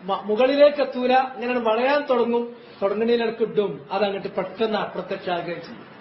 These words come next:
ചിലപ്പോ ഈ വെളിച്ചം കണ്ടിട്ട് ചില പക്ഷികളൊക്കെ ചിലപ്പോ അങ്ങോട്ട് കരയാൻ തുടങ്ങും.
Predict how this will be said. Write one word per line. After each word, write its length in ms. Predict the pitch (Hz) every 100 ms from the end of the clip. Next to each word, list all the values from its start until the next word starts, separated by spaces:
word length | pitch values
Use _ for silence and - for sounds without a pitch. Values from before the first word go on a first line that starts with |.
| - - - - - - - -
ചിലപ്പോ 280 | 240 254 262
ഈ 140 | 285
വെളിച്ചം 400 | 285 254 247 277
കണ്ടിട്ട് 600 | 269 240 240 247 240 -
ചില 160 | 226 240
പക്ഷികളൊക്കെ 580 | 233 214 254 247 240 233
ചിലപ്പോ 320 | 226 226 233
അങ്ങോട്ട് 260 | 220 220
കരയാൻ 340 | 220 208 202 208
തുടങ്ങും. 400 | 185 - -